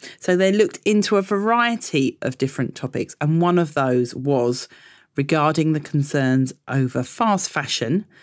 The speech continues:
and how that might be leading to poor working conditions in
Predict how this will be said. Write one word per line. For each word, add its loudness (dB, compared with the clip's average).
and 2
how 0
that -2
might 0
be 2
leading 2
to -6
poor 2
working 0
conditions -2
in 0